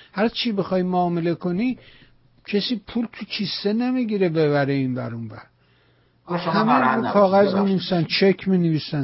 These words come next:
Speaker 1: سفته امضا
Speaker 2: بله.
Speaker 1: می‌کنن، یه چیزی. یعنی چه فقط توی سیستم بانکی اینا یه مش صفر میچرخه، نوتی در کار نیست. اینه که این رو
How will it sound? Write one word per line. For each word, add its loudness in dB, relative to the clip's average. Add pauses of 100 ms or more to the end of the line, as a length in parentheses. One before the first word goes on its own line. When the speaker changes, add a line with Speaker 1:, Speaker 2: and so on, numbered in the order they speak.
(140)
Speaker 1:
سفته -2
امضا 0
Speaker 2:
بله. -2
Speaker 1:
می‌کنن، -6
یه -4
چیزی. -12 (540)
یعنی 2
چه -2
فقط 2 (100)
توی -2 (180)
سیستم -2
بانکی 0 (320)
اینا 2
یه 2
مش -2
صفر 2
میچرخه، -2 (440)
نوتی 4
در 4
کار 0
نیست. 0 (500)
اینه 0
که 0
این -2
رو -2